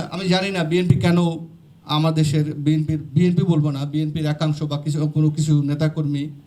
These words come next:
আমার দেশের উপর বিরাগভাজন। তারা যদি আশা করে যে আমার দেশ একটা দিনকালের মতো ভূমিকা নেবে, অথবা কালের কণ্ঠ, আমি সরি টু সে, একজন সাংবাদিক হিসাবে কোনো পত্রিকার নাম নিতে চাচ্ছিলাম না,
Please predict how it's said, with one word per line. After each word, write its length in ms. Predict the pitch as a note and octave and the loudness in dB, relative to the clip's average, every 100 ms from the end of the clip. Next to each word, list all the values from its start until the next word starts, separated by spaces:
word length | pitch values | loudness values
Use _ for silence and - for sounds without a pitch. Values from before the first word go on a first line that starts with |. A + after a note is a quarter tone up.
| - - | -20 -4
আমার 220 | D3+ D#3+ | 0 2
দেশের 240 | D#3 E3 | 2 2
উপর 220 | D3+ D3 C3 | 2 0 0
বিরাগভাজন। 560 | B2 B2+ B2 A2+ G#2 - - - - | 0 -2 -4 -10 -12 -18 -20 -20 -4
তারা 200 | F3 G#3+ | 0 2
যদি 200 | A3 A3+ | 0 0
আশা 260 | F#3 F3+ G3 | 0 -2 -4
করে 320 | G3 G3 F#3+ - _ _ _ | -8 -10 -12 -16 _ _ _
যে 200 | C#3 D#3 | -2 2
আমার 320 | C#3 D#3+ E3+ E3+ | 2 2 2 2
দেশ 300 | F3 - - | 0 0 -4
একটা 140 | D#3+ | -6
দিনকালের 460 | D3+ E3 D#3+ D#3+ E3 D#3 | -2 0 0 0 -2 -2
মতো 260 | D#3 D#3+ | 0 2
ভূমিকা 320 | D3+ E3+ D#3+ | 4 4 4
নেবে, 220 | D3+ C#3+ C#3 | 0 0 -2
অথবা 320 | C#3+ E3+ E3 | -2 -2 -2
কালের 320 | E3 E3+ F3+ | -4 -2 -2
কণ্ঠ, 200 | F3 E3 | -2 -2
আমি 140 | D#3+ | -2
সরি 220 | D#3 F3+ E3 | -2 -2 -2
টু 120 | E3 | -2
সে, 120 | D#3+ | -2
একজন 260 | D3+ D3 D3+ | -4 -4 -4
সাংবাদিক 420 | D#3 D#3 D#3 D#3 | -4 -4 -4 -4
হিসাবে 280 | D3+ D3 D#3 | -2 -2 -2
কোনো 140 | D3+ D3 | -4 -8
পত্রিকার 320 | D#3+ D#3+ D3+ | -6 -2 0
নাম 180 | D3 F3 | 2 2
নিতে 200 | F3 F3 | 2 0
চাচ্ছিলাম 400 | D#3+ D3+ D#3+ C#3+ | -4 -2 -2 -4
না, 180 | C#3 | -6